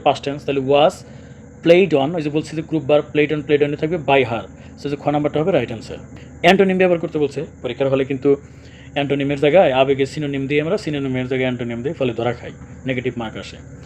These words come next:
তো এই অ্যাডিউ, অ্যাডিউ মানে হচ্ছে বিদায়, গুড বাই, ফেয়ারওয়েল, ভ্যালিডিকশনও মানে বিদায়। তাহলে একটা আছে স্বাগতম জানানো, বিদায় না জানায় বরং স্বাগতম জানানো,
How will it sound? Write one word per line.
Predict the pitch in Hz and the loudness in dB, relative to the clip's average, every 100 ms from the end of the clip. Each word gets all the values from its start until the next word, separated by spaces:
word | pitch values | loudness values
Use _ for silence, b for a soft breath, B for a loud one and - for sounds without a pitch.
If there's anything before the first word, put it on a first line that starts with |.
| B B B | B B B
তো | 147 | -2
এই | 147 175 185 - - - - - | 2 0 -2 -8 -20 -20 -12 4
অ্যাডিউ, | 175 170 214 196 269 | 4 8 6 4 0
অ্যাডিউ | - 160 196 | -4 -2 0
মানে | 190 185 | 0 0
হচ্ছে | 185 - | -4 -4
বিদায়, | 165 139 156 147 139 156 | -4 -2 2 2 2 -2
গুড | 127 143 123 | -4 -6 0
বাই, | 143 139 139 - - B B B - | 2 2 0 -6 -18 B B B -4
ফেয়ারওয়েল, | 143 139 135 135 135 - B B | 2 2 2 0 -2 -8 B B
ভ্যালিডিকশনও | 147 151 151 - 156 | 0 2 2 -2 -2
মানে | 151 143 | -2 -2
বিদায়। | 131 135 123 117 | -2 -2 -4 -4
তাহলে | 139 151 | 0 4
একটা | 180 - 185 | 4 4 0
আছে | 180 202 | 2 2
স্বাগতম | 180 170 170 165 | 0 0 0 0
জানানো, | 143 127 123 185 B B - | 0 0 -4 -8 B B -6
বিদায় | 147 165 | 2 2
না | 156 | 4
জানায় | 151 147 143 | 2 0 0
বরং | 135 135 | -2 -2
স্বাগতম | 156 143 139 | -2 -2 -4
জানানো, | 127 123 120 | -6 -6 -8